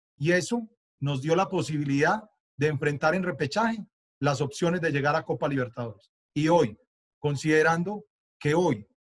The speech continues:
estamos aún en ella, vamos a trabajar fuertemente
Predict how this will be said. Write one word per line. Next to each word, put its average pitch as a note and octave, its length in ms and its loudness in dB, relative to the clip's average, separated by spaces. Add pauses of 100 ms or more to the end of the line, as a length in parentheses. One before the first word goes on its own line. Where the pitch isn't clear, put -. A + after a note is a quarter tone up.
(100)
estamos F#3 480 -2
aún G3 240 0
en A#3 140 2
ella, G#3 380 0 (420)
vamos F3 380 2
a F#3 80 -2
trabajar D#3+ 500 2
fuertemente G#3 840 0